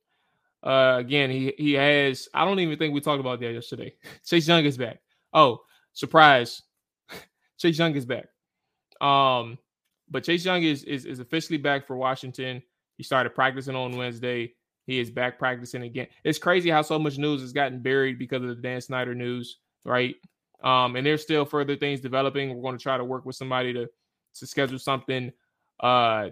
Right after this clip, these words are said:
next week. If not, like, a solo standalone episode, um, somebody who, who, who works in that, that area of expertise, we gotta get an expert on because, um, I can't continue to speculate.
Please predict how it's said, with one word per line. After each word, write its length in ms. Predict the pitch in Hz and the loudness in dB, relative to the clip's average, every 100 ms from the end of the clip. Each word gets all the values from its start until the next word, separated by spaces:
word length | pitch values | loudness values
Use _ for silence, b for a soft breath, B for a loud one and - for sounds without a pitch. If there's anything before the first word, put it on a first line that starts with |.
| - _ | -10 _
next 480 | 131 120 143 156 - | -8 0 0 0 -2
week. 400 | 170 170 - _ _ _ _ _ _ _ _ _ _ _ _ _ | -2 -2 -10 _ _ _ _ _ _ _ _ _ _ _ _ _
If 280 | 151 180 175 | 2 2 2
not, 260 | 151 160 - | 2 2 2
like, 180 | 147 139 | 0 0
a 60 | |
solo 500 | 131 - 156 151 147 | -4 0 0 2 0
standalone 680 | 147 - 147 143 143 143 131 | -2 -4 -2 -2 -2 -2 -2
episode, 560 | 147 147 147 143 143 - _ _ _ _ _ _ | -4 -4 -2 -2 -2 -6 _ _ _ _ _ _
um, 560 | 127 127 120 113 107 - _ _ _ _ _ - | 0 2 2 0 -6 -16 _ _ _ _ _ -12
somebody 360 | 139 139 135 | -4 0 0
who, 320 | 131 135 127 123 _ | 0 -4 -6 -10 _
who, 220 | 151 143 | -4 -2
who 140 | 135 135 | -2 -2
works 340 | 131 139 - | -2 -4 -6
in 100 | 135 | -4
that, 220 | 131 127 - _ _ _ - | -2 -2 -4 _ _ _ -4
that 140 | 135 | -2
area 600 | 107 135 139 139 135 131 135 _ - | 0 2 2 2 0 -2 -8 _ -12
of 100 | 131 | -6
expertise, 720 | 139 - 135 - 139 131 127 | -6 -8 -10 -6 -4 -4 -6
we 80 | 131 | -2
gotta 220 | 131 127 | 0 0
get 140 | 127 | -2
an 60 | 127 | -4
expert 360 | 127 - 135 | -6 -6 -6
on 240 | 131 131 127 | -4 -4 -6
because, 480 | 123 127 120 120 - _ _ _ - | -6 -4 -4 -6 -12 _ _ _ -6
um, 480 | 120 120 113 110 - _ _ _ - | 0 0 0 -4 -14 _ _ _ 2
I 120 | 143 | 2
can't 280 | - 143 131 | 2 -6 -6
continue 320 | 127 131 131 | -10 -10 -10
to 80 | 120 | -10
speculate. 640 | - 131 131 127 123 | -8 -6 -6 -6 -6